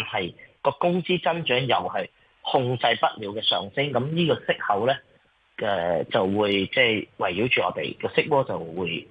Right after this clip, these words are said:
唔走住啦。咁但係依家睇返嗰個情況，呃，expect 係，呃，仲會加息嘅，咁亦都喺嗰個債券啦，失-，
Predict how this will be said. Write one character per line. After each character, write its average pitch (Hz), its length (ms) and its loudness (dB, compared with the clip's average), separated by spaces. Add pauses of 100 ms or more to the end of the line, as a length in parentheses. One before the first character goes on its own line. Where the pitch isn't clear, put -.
唔 95 180 -8
走 87 200 0
住 104 100 2
啦。 85 220 0 (300)
咁 202 180 4
但 127 140 6
係 - 20 -
依 160 80 2
家 185 80 4
睇 139 180 2
返 147 240 0 (280)
嗰 190 160 2
個 190 60 -8
情 - 200 -10
況， 113 240 0 (320)
呃， 107 420 0 (140)
expect - 500 2
係， 110 480 -2 (680)
呃， 107 420 4 (200)
仲 127 180 2
會 139 80 2
加 143 300 4
息 147 80 -10 (160)
嘅， - 160 -10 (180)
咁 202 400 -2
亦 139 140 -4
都 190 240 0
喺 143 240 0
嗰 160 100 2
個 101 520 -2 (540)
債 123 320 4
券 127 220 -2
啦， 156 160 -2
失-， 156 220 0